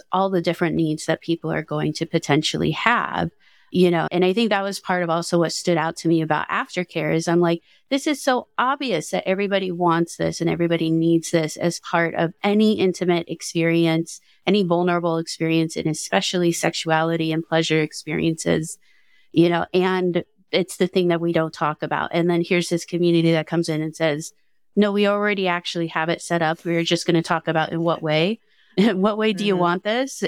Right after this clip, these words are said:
Speaker 1: And if someone's not willing to do aftercare with you, then don't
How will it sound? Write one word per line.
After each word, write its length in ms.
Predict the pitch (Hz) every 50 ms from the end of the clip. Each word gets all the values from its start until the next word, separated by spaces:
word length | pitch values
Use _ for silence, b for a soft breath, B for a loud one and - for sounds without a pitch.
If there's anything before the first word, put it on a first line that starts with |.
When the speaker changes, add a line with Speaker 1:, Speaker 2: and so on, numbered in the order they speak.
| - -
Speaker 1:
And 480 | 170 170 170 170 170 170 170 170 175 170 b b b b b
if 100 | - 175
someone's 340 | - - 202 202 202 190 180
not 200 | 196 190 175 -
willing 340 | 175 170 170 180 190 202 208
to 140 | - 214
do 140 | 190 214 214
aftercare 600 | 220 214 220 220 - - 226 220 - - 226 226
with 140 | 233 233 226 -
you, 220 | 226 233 233 240
then 300 | 220 208 180 170 165 160
don't 320 | - 175 160 160 160 160